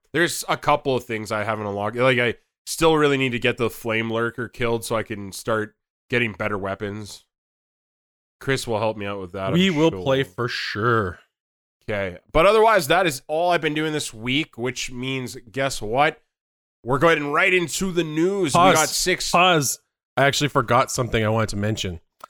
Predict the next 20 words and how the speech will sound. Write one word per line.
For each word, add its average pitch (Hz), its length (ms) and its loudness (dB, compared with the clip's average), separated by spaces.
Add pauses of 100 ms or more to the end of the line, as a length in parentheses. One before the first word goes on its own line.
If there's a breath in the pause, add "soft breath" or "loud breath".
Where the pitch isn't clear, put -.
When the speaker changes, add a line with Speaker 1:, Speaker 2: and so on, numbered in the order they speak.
(260 loud breath)
Speaker 2:
Uh, 123 600 4 (540)
<sighs> - 500 -6
me 143 320 2
and 147 100 2
my 131 120 4
group 123 220 -2
of 127 120 -2
friends 131 400 2
were 110 420 4
getting 110 260 0
super - 380 4
excited 143 380 4
to 117 80 -2
play 131 180 4
the 113 120 0
Dungeons 113 500 0
and 104 100 -2
Dragons 110 460 0
Dark 110 240 2
Alliance. 98 580 -2